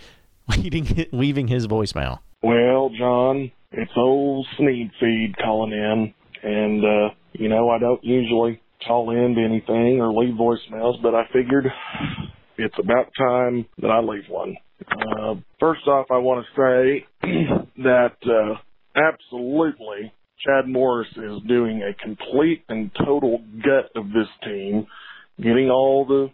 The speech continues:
Speaker 2: crybabies and everything off the team that don't like to be booed, you know. Um,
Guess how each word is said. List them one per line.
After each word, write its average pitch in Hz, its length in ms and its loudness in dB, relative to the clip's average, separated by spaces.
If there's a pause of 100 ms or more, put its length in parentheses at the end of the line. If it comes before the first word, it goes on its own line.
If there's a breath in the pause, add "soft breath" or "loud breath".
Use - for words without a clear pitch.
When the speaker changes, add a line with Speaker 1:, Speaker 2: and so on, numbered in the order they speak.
(140)
Speaker 2:
crybabies 127 920 0
and 117 140 -4
everything 123 420 0
off 120 220 2
the 110 80 -20 (100)
team 117 320 -4
that 110 160 -2
don't 127 240 0
like 131 260 0
to - 80 -14
be 131 160 -6
booed, 113 640 -2 (240)
you 110 140 -4
know. 104 320 2 (440 soft breath)
Um, 107 460 4